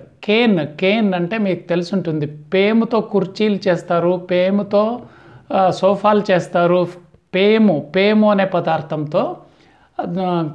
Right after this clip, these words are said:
కుర్చీలు, మంచాలు అల్లుతారు, అలాంటివి చేస్తారు. ఆ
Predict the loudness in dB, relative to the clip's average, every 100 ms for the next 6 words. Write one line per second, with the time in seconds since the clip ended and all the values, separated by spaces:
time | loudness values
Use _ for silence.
0 | -6 -6 0 2 4 4 2 0 -12 _
1 | _ -12 -4 -2 -2 2 4 4 4 2
2 | 2 2 2 0 -4 -10 _ _ _ -8
3 | -2 0 0 -2 -4 -6 -6 -10 -12 -18
4 | _ _ _ _ _ -2 -2